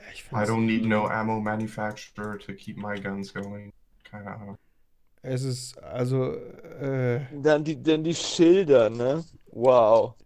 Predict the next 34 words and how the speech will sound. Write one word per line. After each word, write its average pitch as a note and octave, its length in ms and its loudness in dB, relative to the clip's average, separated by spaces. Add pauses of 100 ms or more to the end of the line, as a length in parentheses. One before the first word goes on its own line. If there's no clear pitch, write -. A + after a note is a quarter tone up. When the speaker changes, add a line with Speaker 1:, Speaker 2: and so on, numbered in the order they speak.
(320)
Speaker 2:
Oh, G#2+ 360 0 (420)
hast A2 280 -8
du B2+ 60 -2
denen B2 300 0
die, G#2+ 240 -4
diese G2 540 -4 (160)
Speaker 1:
Ich C#3 160 -2
hab C#3 80 0
ihm C#3+ 60 -2
die C#3 80 0
ganzen D3 280 0
Bilder D3+ 220 6
geschickt, - 540 -4 (200)
äh, A2+ 380 -2
die A#2+ 160 0
wir - 0 -
Speaker 3:
Wa-, G3 100 12
Speaker 1:
dort A#3 220 4
Speaker 3:
wa-, F#3+ 180 6
Speaker 1:
gemacht - 100 -6
haben. E3 120 0
Speaker 3:
pass - 180 6
auf, F#3+ 200 8
ich, E3+ 100 -4
ich D#3+ 180 -10
lese G3+ 280 6
mal, G3 200 2
ich D#3 120 -4
lese F#3 240 0
mal F3 120 -2
eins D3 300 -4
vor. D#3 420 4
Warning. C#3 500 2
"Due B3+ 400 -4